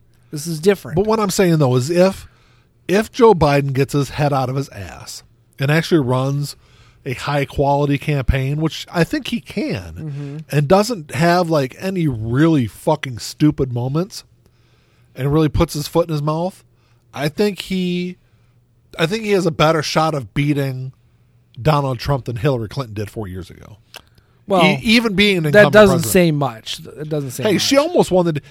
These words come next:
Speaker 2: you know, there was a couple of hundred thousand votes swung that election in twenty sixteen.
Speaker 1: I know. I know, but I just, I don't know. You just had re-, two really shitty candidates then.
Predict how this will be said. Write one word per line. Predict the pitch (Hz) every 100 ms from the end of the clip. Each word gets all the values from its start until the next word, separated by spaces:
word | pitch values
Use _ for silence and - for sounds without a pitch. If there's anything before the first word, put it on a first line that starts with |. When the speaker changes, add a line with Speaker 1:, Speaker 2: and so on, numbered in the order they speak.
| -
Speaker 2:
you | 220
know, | 170
there | 180
was | 294 214 - _ _ -
a | 175
couple | 240 226
of | 165
hundred | 202 180
thousand | 180 180 170 131
votes | 139 147 120
swung | - 147 147 131
that | 123 120 _ 127
election | 127 127 131
in | 107
twenty | 127 101
sixteen. | - 98 -
Speaker 1:
I | 202
know. | 330 302 302 - _ - - - - _ _ _ _ -
I | 202
know, | 254 240 220
but | 170 180
I | 175
just, | 165 160 - - _ _ -
I | 160
don't | 127
know. | 117 107 107 _ _ _ _ _ _ _ _ _ _ _ _ _ _ -
You | 160
just | 175
had | 151 143 151
re-, | 165 170
two | 160 185 160
really | 143 165 160
shitty | 131 151 131
candidates | 131 139 123 104 98
then. | 110 101